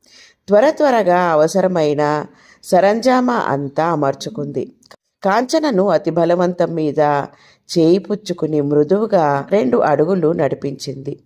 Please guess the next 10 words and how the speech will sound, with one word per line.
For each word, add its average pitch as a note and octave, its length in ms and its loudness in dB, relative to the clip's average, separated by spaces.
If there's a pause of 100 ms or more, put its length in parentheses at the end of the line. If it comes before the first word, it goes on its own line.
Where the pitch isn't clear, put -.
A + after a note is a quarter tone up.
(500)
తిరిగి C4+ 300 2
మంచం F#3 460 0
మీదకు G3 340 0
చేరిన D3+ 440 -2
తర్వాత C#3 540 -4 (580)
ఆమెకు A3 460 0
స్పృహ E3+ 380 -2
తప్పినంత F3+ 580 -2
పని D3+ 340 -4
అయిపోయింది. C#3 680 -6